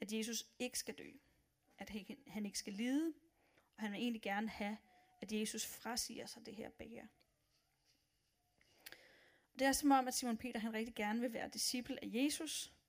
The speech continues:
så længe Jesus ligesom passer ind i hans billede af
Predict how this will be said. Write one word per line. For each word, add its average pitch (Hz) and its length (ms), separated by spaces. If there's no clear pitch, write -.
så - 160
længe 269 560
Jesus 240 240
ligesom 233 240
passer 226 440
ind 233 300
i 226 60
hans 202 240
billede 262 500
af 214 240